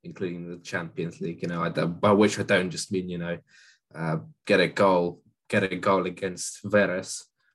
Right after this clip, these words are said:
and then just disappear off the face of the earth against anyone who's not Veres.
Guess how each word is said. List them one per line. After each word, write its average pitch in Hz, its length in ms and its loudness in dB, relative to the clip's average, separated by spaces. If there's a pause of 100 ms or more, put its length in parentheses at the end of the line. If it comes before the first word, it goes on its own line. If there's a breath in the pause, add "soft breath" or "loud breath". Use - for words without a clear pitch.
and 90 100 -8
then 87 120 -2
just 85 200 -10
disappear - 580 0
off 87 140 -2
the 110 80 -6
face 95 360 -2
of 90 120 -12
the 92 140 0
earth 87 200 -6
against 85 340 -8
anyone 85 360 -8
who's 87 280 -8 (320 soft breath)
not 92 460 0 (240)
Veres. 80 440 -8